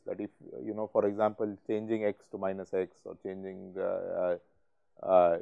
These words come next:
doing some sort of a transformation to, uh, to change the, your, your coordinates or the way the x is represented, all of these are, are one-to-one transformations, right? So, those, those can, they, they do not,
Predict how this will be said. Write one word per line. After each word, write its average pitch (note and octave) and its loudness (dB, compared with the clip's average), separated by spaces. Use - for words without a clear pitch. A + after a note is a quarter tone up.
doing A2+ -4
some G#2 0
sort G2+ 4
of G2 0
a G2+ 2
transformation G2+ -2
to, F#2+ -4
uh, F2+ 2
to F2+ -12
change G2 -6
the, G2 -4
your, F#2+ -2
your F#2 2
coordinates F#2+ 2
or - -6
the F2 -8
way F#2 -2
the F2+ -8
x F#2+ -14
is F#2+ -10
represented, F2+ -6
all C#3 12
of C#3 10
these C3+ 8
are, B2+ 12
are A2 10
one-to-one A#2 8
transformations, F2+ 0
right? D#3 -6
So, A2 6
those, B2+ 12
those C3 12
can, B2+ 6
they, B2 12
they A#2+ 10
do B2+ 8
not, C3+ 10